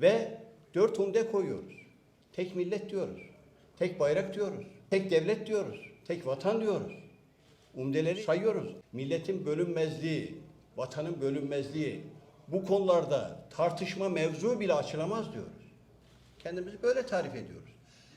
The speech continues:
Ama altılı masaya bir bakın. Bir hercümerç,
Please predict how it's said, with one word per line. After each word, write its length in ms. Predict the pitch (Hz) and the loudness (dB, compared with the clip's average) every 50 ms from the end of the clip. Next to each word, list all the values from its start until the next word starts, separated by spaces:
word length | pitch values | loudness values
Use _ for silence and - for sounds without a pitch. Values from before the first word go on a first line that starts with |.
| - - - - - - | -20 -20 -20 -20 -14 -12
Ama 340 | 98 107 117 123 135 135 139 - - - - - - - - - - - - | -10 -8 -8 -8 -8 -10 -12 -14 -18 -20 -20 -20 -20 -20 -20 -20 -20 -12 -8
altılı 400 | 104 117 120 117 - 151 156 156 | -6 -6 -6 -6 -8 -8 -6 -6
masaya 480 | 139 135 131 - - 131 131 135 135 143 | -4 -4 -6 -6 -6 -6 -6 -6 -6 -8
bir 120 | 143 - | -10 -10
bakın. 360 | 147 - - - 170 127 - - - - - - - - - - - - _ - - | -10 -10 -10 -12 -12 -12 -12 -16 -20 -20 -20 -20 -20 -20 -20 -20 -20 -20 _ -14 -8
Bir 160 | 151 185 170 | -4 -4 -4
hercümerç, 840 | 160 156 156 151 156 147 - 151 156 165 180 214 196 - - - - | -4 -2 0 0 0 0 -2 -4 -4 -4 -4 -4 -6 -8 -12 -14 -16